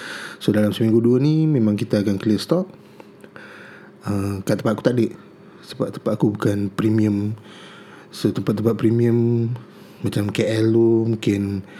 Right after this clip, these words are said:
macam Machines kat K L C C ke, macam Mac City dekat Warung Utama ke, mungkin ada stock lah. So, siapa rajin, siapa yang in the market for a new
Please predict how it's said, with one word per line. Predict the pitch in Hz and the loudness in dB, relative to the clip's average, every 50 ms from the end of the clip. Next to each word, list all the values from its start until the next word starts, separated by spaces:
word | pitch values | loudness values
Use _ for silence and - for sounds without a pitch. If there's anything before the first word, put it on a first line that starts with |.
| - - - - - - - - - | -18 -18 -18 -18 -20 -20 -12 -8 -4
macam | - 107 104 | -2 0 0
Machines | 101 101 - - 113 110 107 107 110 107 - | 0 0 0 2 2 4 4 4 2 2 0
kat | - 104 104 | 0 0 0
K | 117 107 | 0 -2
L | 98 | -2
C | - 110 | -2 -4
C | - - 110 104 101 101 | -4 -2 0 0 0 0
ke, | 104 104 104 104 | 0 0 0 0
macam | 104 101 98 - - 98 95 95 95 98 98 95 95 - - - - - - - - - - 107 | 0 -2 -4 -4 -4 -4 -4 -2 -2 -2 -4 -4 -8 -10 -18 -20 -20 -20 -18 -18 -14 -6 -2 -2
Mac | 101 95 - | 0 0 -2
City | - 104 - - 107 101 101 101 | -4 -6 -2 0 0 2 2 2
dekat | - 107 107 | 0 0 2
Warung | 104 107 107 | 2 2 0
Utama | 101 110 104 104 107 110 107 | 0 0 0 0 2 2 4
ke, | 104 113 113 | 4 2 2
mungkin | 110 104 - 104 101 101 | 2 2 0 0 0 0
ada | 101 104 | -2 -2
stock | 95 - - 104 95 107 | -4 -2 -2 -2 0 0
lah. | 117 113 | 0 -2
So, | 113 - - 98 98 95 92 92 95 | -4 -4 -2 -2 0 -2 -2 -2 -4
siapa | 92 - - - - 123 101 | -4 -4 -6 -4 -2 -2 0
rajin, | 98 101 98 98 110 110 113 120 | 0 0 0 0 2 2 2 0
siapa | 113 123 117 - - 101 | 0 -2 -2 0 0 2
yang | 101 101 98 101 98 101 101 101 - - - - - - - - | 2 2 0 0 -2 -2 -4 -6 -6 -10 -16 -14 -14 -8 -4 -2
in | 127 120 | 0 2
the | 110 | 2
market | 107 107 110 107 - - 113 95 104 - | 2 2 2 2 0 0 0 0 0 0
for | - 123 107 104 104 104 104 104 104 107 104 - - - - - - - - - - | 0 2 2 4 4 4 2 2 2 0 -2 -4 -10 -20 -18 -18 -18 -18 -8 -2 0
a | 110 | 2
new | 107 104 107 110 120 127 127 120 117 113 110 110 110 113 | 2 2 4 4 4 4 4 4 4 4 4 4 2 2